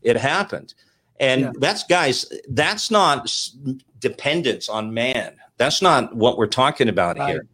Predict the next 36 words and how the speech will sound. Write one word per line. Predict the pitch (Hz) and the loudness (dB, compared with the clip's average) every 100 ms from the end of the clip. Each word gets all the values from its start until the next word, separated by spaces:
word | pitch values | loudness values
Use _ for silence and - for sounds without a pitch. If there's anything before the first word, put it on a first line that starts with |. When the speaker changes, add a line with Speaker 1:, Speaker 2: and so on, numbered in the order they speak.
| - | -12
Speaker 2:
right. | 139 151 | -6 2
Speaker 1:
What | 151 156 | 4 4
we're | 139 | 2
saying | 127 - 156 185 151 110 | 2 0 2 2 2 0
is | 104 101 95 - | -2 -2 -4 -8
God | 113 120 147 151 - _ _ - | -2 2 2 0 -6 _ _ -4
has | 120 110 - | 0 0 -2
set | - 143 151 120 | 0 2 2 0
us | 117 107 - - - | 0 0 -2 -8 -6
in, | 117 113 107 - _ _ | -4 -2 -4 -10 _ _
you | 135 | 0
know, | 156 147 - - - - _ | 2 2 -2 -18 -20 -20 _
this | 127 160 156 | -2 -2 0
is | 139 | 0
what | 147 120 - 87 - | 2 2 0 -10 -4
I | 123 | -2
just | 117 117 | -2 -2
wanna | 127 110 | 0 0
say, | - 113 113 - | 2 2 2 -4
and | 104 104 107 - - | -4 -4 -6 -10 -4
I'll | 110 | -2
just | 135 170 | 0 -2
comment | - 135 123 120 | 2 2 4 4
on | 107 110 | 2 4
this. | 107 104 - - - _ _ _ _ | 4 2 -2 -10 -20 _ _ _ _
What | 117 147 202 | 2 2 4
you | 190 | 0
just | 160 156 135 | 2 0 2
mentioned | 135 139 - 117 | 2 2 0 0
about | 101 110 | 2 2
the | 110 | 0
nets | 104 107 117 120 | -2 0 0 -2
breaking | - 113 101 98 95 82 - - | -4 0 0 0 -8 -12 -16 -16
in | 95 | -8
Speaker 2:
Mm. | 180 | -2
Speaker 1:
Peter, | 160 117 95 - | 0 0 0 -4